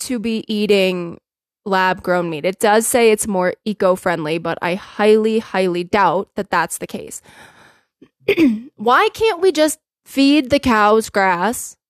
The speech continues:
I mean, I understand that corn makes them grow faster and we need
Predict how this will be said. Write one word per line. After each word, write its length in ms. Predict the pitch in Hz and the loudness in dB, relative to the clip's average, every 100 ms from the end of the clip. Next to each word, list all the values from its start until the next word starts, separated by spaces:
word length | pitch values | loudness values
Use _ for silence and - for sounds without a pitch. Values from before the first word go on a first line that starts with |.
| _ _ _ _ _ _ - | _ _ _ _ _ _ -2
I 80 | 269 | 2
mean, 140 | 285 | 4
I 160 | 277 269 | 4 4
understand 840 | 254 294 302 - 214 196 190 214 | 2 2 0 -2 0 2 0 0
that 320 | 208 185 127 - _ _ _ _ _ | -2 -2 -4 -12 _ _ _ _ _
corn 840 | - - 208 185 190 214 220 226 - _ _ _ _ _ _ _ _ - | -12 -6 -2 0 2 2 0 -2 -6 _ _ _ _ _ _ _ _ -8
makes 600 | 214 196 196 202 - - | -6 -2 0 -2 -4 -12
them 500 | 196 202 185 180 185 | -4 -2 -2 -4 -10
grow 460 | - 175 170 170 | -6 -2 0 -2
faster 920 | 170 - 165 175 - - 196 196 196 - | -6 -2 0 0 -4 -4 -2 0 -2 -4
and 680 | 196 180 170 165 170 170 _ _ _ _ _ _ | -6 -6 -6 -8 -8 -12 _ _ _ _ _ _
we 180 | - 214 | 0 2
need 640 | 202 190 185 185 180 175 | 2 0 0 0 0 -4